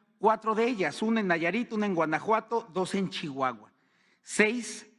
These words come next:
fueron encontradas con irregularidades en dar litros de a litro. Fueron una en Oaxaca, una en Guanajuato, tres en Nuevo León, una en Chihuahua. Y bueno, de ese, de ese total realizamos trescientas tres visitas de verificación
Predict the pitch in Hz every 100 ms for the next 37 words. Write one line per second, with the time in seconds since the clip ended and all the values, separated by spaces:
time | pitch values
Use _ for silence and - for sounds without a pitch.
0 | _ _ - 208 220 214 - 185 165 175
1 | 156 196 202 - 190 175 160 156 156 156
2 | 170 196 196 156 165 175 175 185 165 160
3 | 180 208 240 - 160 - _ _ _ _
4 | _ 185 185 175 170 202 202 180 156 151
5 | 226 226 233 226 - 190 185 175 156 147
6 | 143 185 202 208 220 220 - - 202 226
7 | - 185 147 143 147 175 220 240 - -
8 | _ _ - 180 185 180 - 160 131 127
9 | 120 123 - _ _ 277 240 170 180 214
10 | 185 180 202 175 160 151 135 175 185 208
11 | 175 156 151 190 190 226 208 220 - 170
12 | 151 156 214 208 208 - - - 190 175
13 | 160 190 190 165 - 196 185 160 196 214
14 | 190 185 - 160 185 190